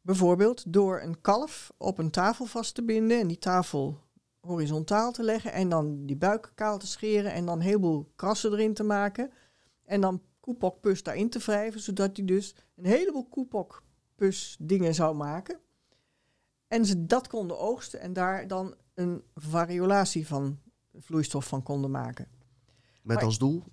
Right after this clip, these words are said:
Speaker 1: Met als doel om massaal mensen met koepokken te varioleren, zodat ze zogenaamd beschermd waren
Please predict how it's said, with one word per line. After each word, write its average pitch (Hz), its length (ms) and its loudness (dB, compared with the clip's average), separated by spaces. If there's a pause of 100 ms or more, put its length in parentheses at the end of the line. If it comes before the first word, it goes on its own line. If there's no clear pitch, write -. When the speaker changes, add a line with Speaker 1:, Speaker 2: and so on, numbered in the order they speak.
Speaker 1:
Met 277 280 2
als 202 200 0
doel 240 440 0
om 233 400 2
massaal 226 560 2
mensen 226 520 -2
met 196 220 -6
koepokken 208 840 4 (420)
te 180 120 -2
varioleren, 190 840 4 (840)
zodat 214 400 2
ze 170 300 -8 (120)
zogenaamd 202 840 0
beschermd 277 500 0
waren 233 360 -2